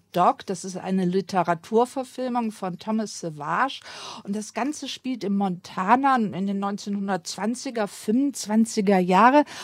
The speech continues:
Und das ist schon noch so angelegt wie ein Western. Es geht um die Geschichte zweier ungleicher Brüder. Der eine ist passiv und der andere ist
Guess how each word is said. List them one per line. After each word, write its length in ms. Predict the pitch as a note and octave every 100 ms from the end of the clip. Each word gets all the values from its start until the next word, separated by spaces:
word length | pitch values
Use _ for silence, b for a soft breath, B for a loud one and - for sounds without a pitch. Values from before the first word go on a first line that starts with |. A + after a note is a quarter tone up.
| B B
Und 160 | A3
das 160 | B3+ B3+
ist 120 | -
schon 180 | - D4
noch 140 | C#4+
so 180 | - C4+ -
angelegt 920 | - A#3+ D4 C4+ A#3+ A#3 B3 B3 G#3+
wie 160 | G3 G#3+
ein 380 | - F#3+ G3 F3
Western. 680 | A#3 - - - B3 A#3+
Es 300 | A3 F3+ -
geht 220 | - A#3 -
um 120 | A3
die 120 | G#3+
Geschichte 640 | G#3 - C4 C4 - C4+
zweier 480 | G#3+ - G#3 G#3+ G3+ -
ungleicher 720 | A#3 B3+ G#3+ G3+ G#3+ - G3+
Brüder. 720 | F3+ F#3 F3+ A3 C#4+ C4+ A#3+
Der 160 | G#3 -
eine 360 | G3 B3+ C#4
ist 340 | - A3 - -
passiv 580 | B3+ - - B3+ A#3+
und 220 | - G3+ G3+
der 160 | -
andere 420 | - A3+ A#3+ A3
ist 300 | G#3 G#3+ -